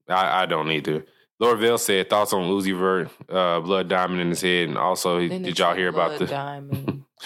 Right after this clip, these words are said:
Speaker 1: Uh, also, did y'all hear that Black Clover is ending? So,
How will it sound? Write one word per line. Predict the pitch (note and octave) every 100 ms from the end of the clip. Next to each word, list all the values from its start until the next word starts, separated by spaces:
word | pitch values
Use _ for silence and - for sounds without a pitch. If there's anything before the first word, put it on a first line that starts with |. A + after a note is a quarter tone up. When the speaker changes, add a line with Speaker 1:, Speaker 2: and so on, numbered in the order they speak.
| D3 E3 E3 D#3 D3 -
Speaker 1:
Uh, | A2 A2 G#2 G#2
also, | A2 A2+ A#2+
did | A2
y'all | G#2 A2
hear | A2+ G#2
that | F#2
Black | F2+ G2
Clover | - G#2 F2+
is | F2 E2
ending? | G2+ F2+ F2 E2
So, | - F2 E2 - C#2+